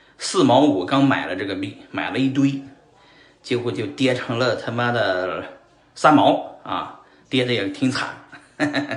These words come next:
所以说我说让他们来建设中国的这个，这个团队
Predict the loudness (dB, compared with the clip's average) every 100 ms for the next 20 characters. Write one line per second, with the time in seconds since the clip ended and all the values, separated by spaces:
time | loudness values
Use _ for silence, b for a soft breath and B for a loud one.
0 | -12 -18 B B B B -8 -2 -2 -2
1 | 0 0 0 -2 -2 -2 -4 0 0 0
2 | -4 -2 0 2 2 0 -4 -6 -8 B
3 | B B B -12 -8 -4 -4 -4 -6 -6
4 | -6 -8 -6 -2 -2 -4